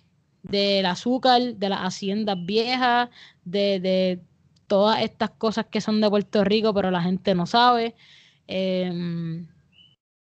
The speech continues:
también me gustaría hacer, como dije, un documental de música.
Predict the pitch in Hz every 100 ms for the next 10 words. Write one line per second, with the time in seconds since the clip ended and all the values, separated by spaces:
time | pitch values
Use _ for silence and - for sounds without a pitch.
0 | _ _ _ _ _ _ _ _ _ 214
1 | 202 196 196 214 240 220 214 220 233 214
2 | 196 226 233 196 196 208 220 220 214 190
3 | 208 214 160